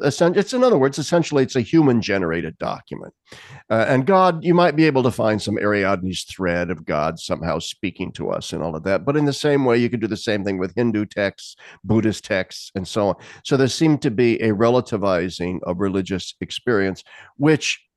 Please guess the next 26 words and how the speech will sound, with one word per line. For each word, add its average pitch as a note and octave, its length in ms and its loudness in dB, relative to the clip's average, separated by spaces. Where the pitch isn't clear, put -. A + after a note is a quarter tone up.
the B2+ 100 -2
Catholic D#3 520 2
theological A2 680 0
response F2 600 -4
was F2 180 -2
to G2 100 -10
say, E2 340 -4
"This F#2+ 260 -6
undermines, F2+ 640 -4
therefore, D2+ 540 -6
the A2 140 -2
objectivity F#2 760 -2
of F#2 120 -6
doctrine, D3 580 -2
uh, F#2+ 300 0
the A2 160 -4
truth - 640 0
of F2+ 160 -4
the F#2+ 120 -2
objectivity - 840 -8
of - 140 -14
doctrine." - 460 -8
And G2+ 140 -2
that, D3 260 -2
to - 100 -8
me, B2+ 300 2